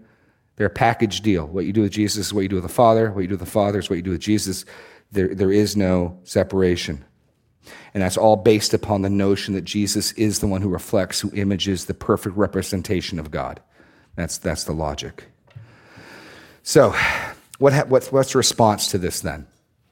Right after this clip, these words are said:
So to summarize, the people are bewildered. "Hey, we can't understand why his opponents aren't trying to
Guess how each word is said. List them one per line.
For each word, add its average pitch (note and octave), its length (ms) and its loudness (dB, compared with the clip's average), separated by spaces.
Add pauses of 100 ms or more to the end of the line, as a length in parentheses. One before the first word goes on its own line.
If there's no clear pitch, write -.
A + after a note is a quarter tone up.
(420)
So G#2 180 2
to F#2+ 100 -2
summarize, A2+ 580 2
the G#2+ 80 -4
people C#3+ 460 4
are A#2 80 6
bewildered. D3 720 6 (320)
"Hey, D#3 340 8 (540)
we A#2+ 120 2
can't D3+ 280 4
understand D3 460 2
why C3+ 320 8
his B2 280 -2
opponents C3+ 580 2
aren't B2 260 0
trying A#2 220 0
to G#2+ 160 -2